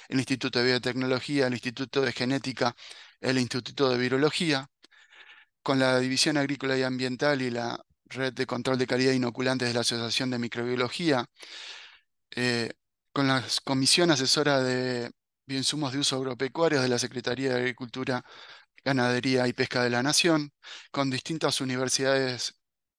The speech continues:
eh, nacionales, como la Facultad de Farmacia y Bioquímica, la Facultad de Agro-,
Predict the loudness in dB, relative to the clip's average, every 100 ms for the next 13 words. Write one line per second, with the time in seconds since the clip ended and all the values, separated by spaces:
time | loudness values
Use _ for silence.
0 | _ -8 -6 -4 -4 -6 -2 2 2 4
1 | 4 4 2 -2 -4 -4 -2 -4 -4 0
2 | 2 2 0 -4 -4 -4 -6 -4 -2 -2
3 | 0 -2 -2 -10 -14 -14 -10 -4 0 0
4 | 0 2 4 4 2 -2